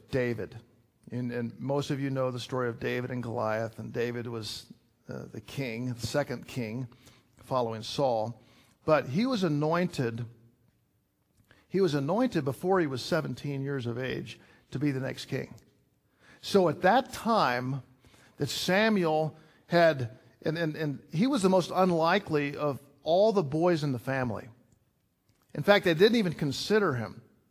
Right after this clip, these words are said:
Here's, he's young, he's, he's a kid. And yet there was a day that Samuel anointed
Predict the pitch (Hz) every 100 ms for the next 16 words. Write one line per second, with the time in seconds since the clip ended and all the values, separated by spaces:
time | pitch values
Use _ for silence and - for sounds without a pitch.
0 | _ _ _ _ _ _ _ _ 226 254
1 | 156 202 185 208 294 262 139 160 220 226
2 | 226 247 - - 294 143 - - _ -
3 | - 151 165 190 190 - - - 175 214
4 | 214 156 156 151 127 - 160 160 170 170
5 | 160 - _ 143 139 139 147 190 202 -
6 | 120 113 120